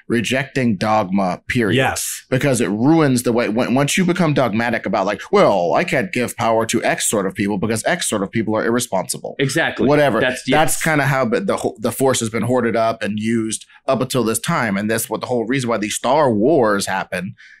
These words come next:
Speaker 1: is to give the power back to everybody amongst the stars, you know what I'm saying? Rather than hoarding it up through one jingoistic lineage that is,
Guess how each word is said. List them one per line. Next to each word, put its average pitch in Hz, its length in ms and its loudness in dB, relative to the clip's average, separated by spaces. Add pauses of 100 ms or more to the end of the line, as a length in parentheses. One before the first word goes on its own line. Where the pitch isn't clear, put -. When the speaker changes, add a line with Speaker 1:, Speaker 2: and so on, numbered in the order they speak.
(120)
Speaker 1:
is 123 140 -2
to 120 140 -2
give 107 200 0
the 101 80 -6
power 131 440 0
back 98 280 -4
to - 140 -6
everybody 110 460 -4
amongst 120 400 -4
the 110 100 -6
stars, 65 540 -4
you 107 100 -4
know 110 40 -2
what 107 40 -2
I'm 95 60 -4
saying? 110 180 -4
Rather 113 260 0
than 101 140 -4
hoarding 107 280 -4
it 104 100 -4
up - 180 -6
through 107 160 0
one 98 320 0 (260)
jingoistic 101 720 0
lineage 95 560 -2 (220)
that 120 260 -4
is, 98 340 -2